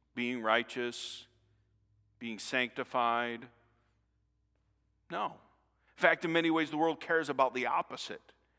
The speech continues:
Cares about, you know, what should you, you know, what can you do to get yourself ahead?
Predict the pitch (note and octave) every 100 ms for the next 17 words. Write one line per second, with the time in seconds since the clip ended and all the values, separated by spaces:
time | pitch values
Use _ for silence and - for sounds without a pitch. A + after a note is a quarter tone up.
0 | _ _ _ _ _ _ - E3+ F3 D3
1 | C#3 C3+ C3 - - - C3 C3 A#2+ A#2+
2 | G#2+ - C3+ C3+ C#3 D#3 - F3 D#3 E3
3 | C#3+ C3+ C3 B2+ F3 F3+ F3+ F#3 A#3 G#3
4 | E3 D#3 E3+ D#3+ - - F#3 G#3 - -
5 | C#3 A#2+ A#2+ G2 F#2 F#2